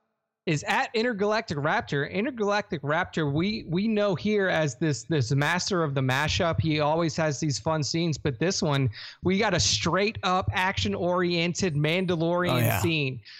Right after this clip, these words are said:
Speaker 1: We see
Speaker 2: Season three
Speaker 1: Mister
Speaker 2: right
Speaker 1: Mando
Speaker 2: here.
Speaker 1: himself. Yeah. <laughs> Season three fighting happening in real time.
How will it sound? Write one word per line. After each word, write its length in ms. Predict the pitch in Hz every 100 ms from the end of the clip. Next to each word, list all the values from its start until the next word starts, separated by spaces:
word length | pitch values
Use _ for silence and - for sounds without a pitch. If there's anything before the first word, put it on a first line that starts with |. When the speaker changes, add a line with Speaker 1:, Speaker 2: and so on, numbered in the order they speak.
| - -
Speaker 1:
We 140 | 185
see 460 | 185 - 196 185 160
Speaker 2:
Season 480 | - 175 175 151 139
three 140 | 165 196
Speaker 1:
Mister 200 | 175 151
Speaker 2:
right 160 | -
Speaker 1:
Mando 80 | - 143
Speaker 2:
here. 80 | -
Speaker 1:
himself. 600 | - - 202 196 139 131 - - - - - _ -
Yeah. 360 | 165 202 135 104 _ _ _ _ _ 214
<laughs> 580 | 151 - 214 160 - -
Season 500 | - 208 240 262 226
three 280 | 208 220 220
fighting 480 | - 202 202 143 123
happening 520 | 160 190 190 147 135
in 120 | 147
real 220 | 160 196
time. 400 | 190 190 165 120